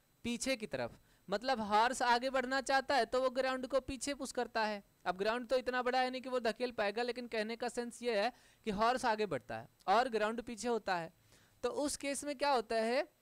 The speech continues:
कि ग्राउंड जो है एक फोर्स एक्सर्ट करता है, यानी कि धरती पर एक बल लगता है, फोर्स लगता है।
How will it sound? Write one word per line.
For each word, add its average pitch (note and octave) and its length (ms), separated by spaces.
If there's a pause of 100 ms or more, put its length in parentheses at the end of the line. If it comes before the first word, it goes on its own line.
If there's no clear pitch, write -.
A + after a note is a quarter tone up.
(160)
कि C4 120
ग्राउंड A3+ 480
जो A#3+ 200
है C4 200
एक C4 220
फोर्स C4+ 500
एक्सर्ट A3+ 380
करता D#3 320
है, C3 140
यानी G3 200
कि C4+ 140
धरती G3 640
पर C4 220
एक B3+ 320
बल B3 180
लगता B3 360
है, G#3+ 140
फोर्स C4 320
लगता A#3+ 260
है। G#3 200